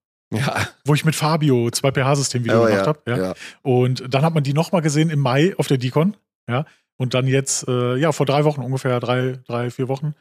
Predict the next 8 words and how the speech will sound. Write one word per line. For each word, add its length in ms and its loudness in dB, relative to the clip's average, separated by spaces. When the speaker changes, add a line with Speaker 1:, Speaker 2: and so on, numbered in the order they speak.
Speaker 1:
Ja. 200 0
Speaker 2:
waren 160 -2
die 100 -4
dann 120 -4
endlich, 400 -10
äh, 280 -8
erhältlich, 500 -10
ne? 80 -12